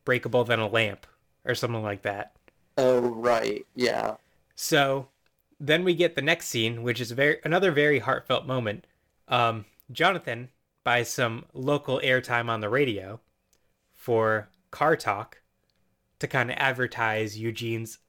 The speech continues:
Speaker 1: uh, auto body shop. And Eugene gets on the air. He doesn't know what to say. So he goes, "And here's my brother Jonathan, my first guest,"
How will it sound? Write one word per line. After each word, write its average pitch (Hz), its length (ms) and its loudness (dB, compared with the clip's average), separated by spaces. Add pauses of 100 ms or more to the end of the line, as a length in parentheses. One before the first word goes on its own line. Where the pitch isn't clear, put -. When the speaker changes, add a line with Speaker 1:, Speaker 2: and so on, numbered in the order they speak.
Speaker 1:
uh, 107 280 -8
auto 123 200 2
body 104 260 0
shop. 107 380 -8 (1200)
And 120 400 -2 (680)
Eugene 147 420 0
gets 139 200 -2
on 120 160 0
the 107 160 -4
air. 107 200 -2
He 143 160 -6
doesn't 127 240 0
know 120 100 0
what 117 120 -2
to 107 80 -12
say. 98 380 -4 (420)
So - 160 -4
he 123 80 0
goes, 117 300 0 (760)
"And 127 220 0
here's 156 180 2
my 170 80 2
brother 170 260 2
Jonathan, 143 460 -2
my 110 120 -4
first 170 280 0
guest," - 360 -6